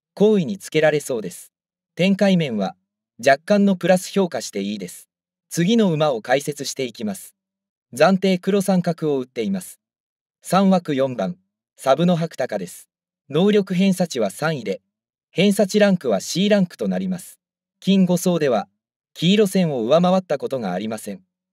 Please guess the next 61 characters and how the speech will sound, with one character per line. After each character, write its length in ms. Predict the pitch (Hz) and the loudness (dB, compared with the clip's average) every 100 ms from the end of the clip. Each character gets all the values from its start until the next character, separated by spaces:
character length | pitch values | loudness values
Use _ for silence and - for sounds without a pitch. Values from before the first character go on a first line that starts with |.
| _ | _
能 240 | 135 160 202 | -2 2 2
力 220 | 202 - | 0 -2
的 240 | 190 185 | -2 2
に 100 | 175 | 2
は、 180 | 131 101 _ _ _ _ - | 2 -2 _ _ _ _ -4
上 300 | 147 202 208 | 2 4 4
位 40 | |
馬 140 | 175 | 2
に 100 | 143 | 0
は 140 | 113 110 | 0 -2
一 100 | 147 | -4
歩 220 | - 104 | -6 -6
劣 160 | 98 123 | -2 -4
り 80 | 131 | -4
ま 120 | 123 | -8
す 120 | 104 | -8
が、 180 | 90 - _ _ _ _ _ - | -8 -10 _ _ _ _ _ 0
連 240 | 147 190 196 | 2 2 2
帯 140 | 185 | 0
資 140 | - | -2
格 200 | 175 160 | -4 -2
は 120 | 104 85 | -4 -4
十 240 | 117 139 | -4 -4
分 180 | 135 113 | -6 -8
で 100 | 92 | -10
す。 220 | - - _ _ _ _ | -12 -20 _ _ _ _
距 160 | - 175 | -2 0
離 100 | 214 | 0
適 200 | 214 - | -2 -2
性 220 | 185 160 | -2 -2
を 100 | 131 | -2
見 140 | 147 | -4
て 100 | 160 | -8
い 80 | 123 | -10
き 140 | - 196 | -8 -8
ま 80 | |
す。 200 | 175 - _ _ _ _ | -8 -16 _ _ _ _
指 140 | - - | -12 -6
数 260 | - 220 | -2 0
が 140 | 190 131 | 0 -2
ピ 220 | - 220 | -2 -2
ー 60 | 196 | -2
ク 100 | - | -2
と 100 | 143 | -2
な 120 | 151 | -2
っ 20 | |
て 160 | - 131 | -2 -4
い 80 | |
る 100 | 117 | -4
と 100 | 110 | -6
こ 120 | 110 139 | -2 -2
ろ 160 | 120 | -2
を 40 | 95 | -2
見 140 | 143 | -4
て 120 | 151 | -6
い 100 | 110 | -10
く 80 | - | -10
と、 180 | 98 - _ _ _ - | -12 -14 _ _ _ -4
六 240 | 135 170 | -4 0
月 260 | 196 185 151 | -2 0 -2
は、 200 | 110 | -4